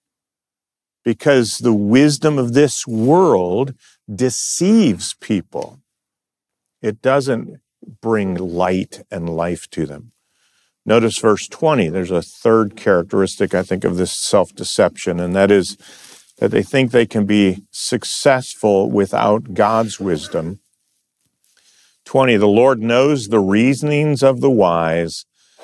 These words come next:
that they are useless." They're vain or ineffective, right?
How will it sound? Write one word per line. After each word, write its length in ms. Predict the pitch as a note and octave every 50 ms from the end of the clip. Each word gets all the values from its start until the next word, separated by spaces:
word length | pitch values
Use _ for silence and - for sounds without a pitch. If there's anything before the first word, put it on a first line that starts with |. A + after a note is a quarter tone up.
| - - -
that 200 | G2+ F#2+ F2 -
they 220 | - G#2+ F#2+ F#2+
are 140 | F#2+ F#2 G2
useless." 960 | F#2 E2+ F2+ F#2+ G2+ G2+ F#2 - - - F2+ E2 D2 - - - - - -
They're 400 | - G2 F2+ F2 E2+ E2+ E2+ F2+ -
vain 720 | - B2+ G2 D#2+ D#2+ E2+ G#2 G#2+ G#2+ G#2+ G#2 G2+ F#2+ F2+ E2+
or 340 | E2 D#2+ D#2+ D#2+ E2 - - _ _
ineffective, 1300 | - A#2+ A#2 A3 F3+ - - - - A#2+ G#2 F#2 - _ _ - F#2 D#2 C#2+ D2 A2+ - - - - _ _ _ _ _ _ _ _ _ _ _ _ _ _ _ _ _ -
right? 160 | G1+ -